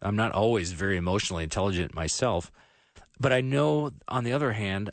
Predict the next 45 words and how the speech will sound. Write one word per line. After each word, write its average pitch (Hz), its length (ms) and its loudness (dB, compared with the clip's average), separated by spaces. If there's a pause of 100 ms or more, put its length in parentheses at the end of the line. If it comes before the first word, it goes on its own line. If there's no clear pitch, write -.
(120)
I 113 180 0
can 101 340 -4
do 120 160 0
something 120 300 -2
about 82 240 0
it. 80 100 -6
I 98 120 -4
can 143 380 -2
fix 85 280 -4
it, 60 80 -4
and 76 120 -4
I'm 95 180 0
aware 98 400 2
of 82 120 -4
it. 78 180 -4 (500)
That's, - 360 0 (300)
that's 131 200 0
a, 90 120 -2 (120)
that's 123 180 -4
a 92 40 0
huge 95 440 -4 (180)
piece - 300 -2
of 78 100 -4
this. - 340 -4 (920)
It's - 160 -4
when 127 160 2
we 110 100 2
stop 120 420 0
and 107 120 -2
say, 92 220 0
"Well, 107 140 0
I 123 120 4
won't. 101 260 -4 (760)
Therefore, 113 680 0 (160)
I 131 120 2
have 156 280 0
a 123 80 -2
weakness. 101 500 -2
Therefore, 117 420 0
I 98 100 2
will 90 160 0
never 95 360 0
engage 82 480 -4
with 135 200 -2
it." 165 140 0